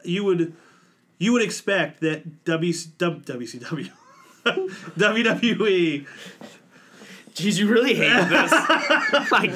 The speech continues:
Speaker 2: God.
Speaker 1: W W E, our hope was always, could you imagine what they could do with something like this?
Speaker 2: They
Speaker 1: And
Speaker 2: can
Speaker 1: it's
Speaker 2: do it
Speaker 1: like,
Speaker 2: more often, though.
Speaker 1: yeah,
Speaker 2: That's,
Speaker 1: they
Speaker 2: that's,
Speaker 1: didn't.
Speaker 2: that's what you gotta think. Matt was paying the majority of it for the original time.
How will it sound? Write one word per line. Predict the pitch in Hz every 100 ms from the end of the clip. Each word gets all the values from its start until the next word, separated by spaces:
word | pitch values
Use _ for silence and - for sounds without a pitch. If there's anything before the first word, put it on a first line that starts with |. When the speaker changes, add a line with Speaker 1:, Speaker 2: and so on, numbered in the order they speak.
| 170
Speaker 2:
God. | 165 196 247 156
Speaker 1:
W | 240 208
W | 226 220 214 202
E, | 190 180 160 156 - - - - - _ _ _ _ _ -
our | 196 185
hope | 190 180 165
was | 151
always, | 180 160 143 123
could | - 175 165
you | 180
imagine | 165 165 151
what | 143 147
they | 156
could | 165 139
do | 143
with | 135
something | 131 143 139 135
like | 131 -
this? | 127 - - - _ _ 107
Speaker 2:
They | 104 127
Speaker 1:
And | 156
Speaker 2:
can | 165
Speaker 1:
it's | 151
Speaker 2:
do | 180
it | 185
Speaker 1:
like, | 156
Speaker 2:
more | 151 127
often, | 139 139 131 107
though. | 98
Speaker 1:
yeah, | 185 175
Speaker 2:
That's, | 160
Speaker 1:
they | 156
Speaker 2:
that's, | 156 175
Speaker 1:
didn't. | 185 185 180 175 - _ -
Speaker 2:
that's | 151 165
what | 180
you | 147
gotta | 127
think. | 117 170 - - _
Matt | 104 156 240 190
was | 170
paying | - - 214 233 156 123
the | 123
majority | 135 123 135 165 156 127 120
of | 120
it | 120 117
for | - 135
the | 123
original | 113 165 170 120 104
time. | 107 95 95